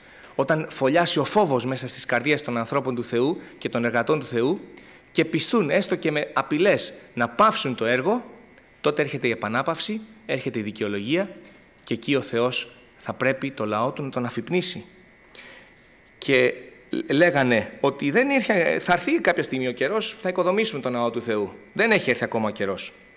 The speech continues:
Και λέει στο τρία εδάφιο, «Έγινε λόγος Κυρίου δι' Αγγαίου του προφήτου λέγον, είναι καιρός εις εσάς να κατοικείτε εσείς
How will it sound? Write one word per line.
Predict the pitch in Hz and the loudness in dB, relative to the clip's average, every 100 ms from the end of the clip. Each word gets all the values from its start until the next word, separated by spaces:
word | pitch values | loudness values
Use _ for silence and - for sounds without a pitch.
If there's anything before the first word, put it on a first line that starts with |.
| - - - - - | -20 -20 -20 -20 -4
Και | 135 | 2
λέει | 135 | 2
στο | 131 113 | 2 0
τρία | 127 117 | 2 4
εδάφιο, | 120 123 120 | 4 2 2
«Έγινε | 135 131 131 | 2 2 2
λόγος | 139 135 127 | 2 2 -2
Κυρίου | - 139 143 139 | -2 -2 2 0
δι' | 117 127 | 2 2
Αγγαίου | 120 151 143 | 2 0 0
του | 120 | -2
προφήτου | 120 117 156 127 | -2 -2 -4 2
λέγον, | 156 120 110 101 - - - - | 2 2 0 -4 -14 -20 -18 -2
είναι | 240 214 156 | 0 2 2
καιρός | - 127 127 175 131 | 2 2 4 2 2
εις | - | -2
εσάς | 101 139 143 - - - - - - - | 0 2 2 2 -4 -10 -20 -20 -12 0
να | 156 | 0
κατοικείτε | 147 139 110 196 185 | 0 -2 -4 -4 0
εσείς | 117 - 151 - | 2 4 2 0